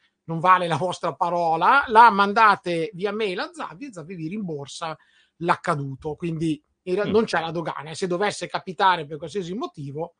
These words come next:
Speaker 1: non c'è la dogana, perché vi ridanno i vostri soldi. Quindi acquistate le magliette a mezze maniche per l'estate.
Speaker 2: <laughs> Ecco, una delle altre cose che probabilmente vi state, vi state chiedendo,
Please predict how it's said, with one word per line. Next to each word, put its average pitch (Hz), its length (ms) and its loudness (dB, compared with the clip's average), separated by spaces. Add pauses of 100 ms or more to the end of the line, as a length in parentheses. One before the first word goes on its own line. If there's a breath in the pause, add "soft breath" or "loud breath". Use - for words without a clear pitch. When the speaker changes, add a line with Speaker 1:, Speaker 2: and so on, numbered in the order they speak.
(160)
Speaker 1:
non 254 120 -2
c'è 170 140 -6
la 160 80 -10
dogana, 160 420 -6
perché 156 220 -12
vi 156 100 -6
ridanno 151 520 -12 (480)
i 196 80 -2
vostri 151 520 -6
soldi. 143 560 -10
Quindi 156 180 -4
acquistate 202 420 -2
le 180 80 -2
magliette 190 380 -2
a 175 40 -4
mezze 190 320 -4
maniche 160 640 -4 (240)
per 165 180 0
l'estate. 151 800 -8
Speaker 2:
<laughs> - 500 -10 (280 loud breath)
Ecco, 143 480 4
una 143 400 2
delle 131 220 0
altre 131 280 -2
cose 123 280 -2
che 101 220 -6
probabilmente 101 1080 -2
vi 90 100 -8
state, 92 640 -4
vi 92 120 -10
state 95 300 -12
chiedendo, 139 720 -4